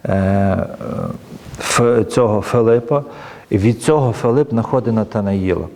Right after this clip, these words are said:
Це такий, е, Божий спосіб поширення доброї новини. <clears throat> Чому, чому людина не хоче шукати Ісуса?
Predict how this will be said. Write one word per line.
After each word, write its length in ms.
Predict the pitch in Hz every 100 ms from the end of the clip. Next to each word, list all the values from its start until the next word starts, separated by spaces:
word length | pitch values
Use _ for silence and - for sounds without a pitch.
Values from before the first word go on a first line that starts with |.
| -
Це 180 | 127
такий, 460 | 123 120 - 127 117 110
е, 260 | 107 98 98 -
Божий 760 | 113 92 120 139 127 139 147 151 - -
спосіб 580 | - - - 127 123 135
поширення 580 | 123 107 - 117 113 113
доброї 420 | 104 107 110 107
новини. 360 | 101 98 95 82 - - - - - - -
<clears throat> 680 | - - - - - - -
Чому, 500 | - 113 131 170 175 - - - - - -
чому 460 | - 110 127 151
людина 680 | 120 110 98 131 131 120 107 - - - -
не 280 | 110 107 139
хоче 360 | 143 135 123 120
шукати 540 | - 107 117 113 -
Ісуса? 540 | 104 98 - 95 -